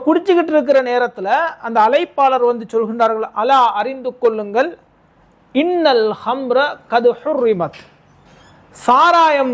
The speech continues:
வந்து, ஹம்ரு வந்து இந்த நிமிடத்துல இருந்து ஹராமாக்கப்பட்டுச்சு, அல்லாஹ் அதை தடை செய்து விட்டான்" என்று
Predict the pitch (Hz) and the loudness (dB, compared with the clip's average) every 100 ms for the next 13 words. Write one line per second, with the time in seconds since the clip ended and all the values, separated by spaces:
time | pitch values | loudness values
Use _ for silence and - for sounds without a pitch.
0 | 226 208 214 254 - 240 320 311 254 220 | -2 0 2 2 0 -6 -4 -2 -2 -2
1 | 240 330 269 180 - _ _ _ _ _ | -4 0 0 -2 -14 _ _ _ _ _
2 | _ _ _ _ - 254 330 349 311 262 | _ _ _ _ -2 0 2 2 2 2
3 | 311 349 311 320 269 240 240 285 349 285 | 2 2 2 0 0 2 0 0 0 0
4 | 226 196 - 233 302 339 294 262 262 - | 0 -4 -4 0 2 2 0 -2 -4 -6
5 | 196 214 - 226 214 262 294 262 240 254 | -10 -10 -6 0 2 2 2 2 2 2
6 | 226 170 - _ 208 262 339 - 262 240 | 0 -2 -12 _ -2 0 0 -2 -4 -4
7 | 202 - 214 214 190 - _ _ _ _ | -8 -4 -2 0 -4 -12 _ _ _ _
8 | _ _ _ _ _ 208 226 277 320 320 | _ _ _ _ _ 2 4 4 2 2